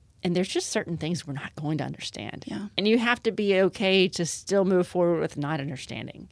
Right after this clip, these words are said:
Speaker 1: I had to give up my want to have to understand everything, um, because I think I would get stuck.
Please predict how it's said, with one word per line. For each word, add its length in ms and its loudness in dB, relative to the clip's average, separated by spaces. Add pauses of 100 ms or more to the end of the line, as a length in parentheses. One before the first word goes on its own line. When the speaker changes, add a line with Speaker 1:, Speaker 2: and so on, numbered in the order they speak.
(480)
Speaker 1:
I 80 -2
had 140 4
to 60 4
give 300 6
up 220 6 (100)
my 720 0 (600)
want 640 -2 (420)
to 80 -4
have 160 -2
to 120 0
understand 460 0
everything, 520 -4 (560)
um, 240 4
because 200 6
I 40 4
think 200 4
I 40 6
would 80 4
get 140 0
stuck. 500 -4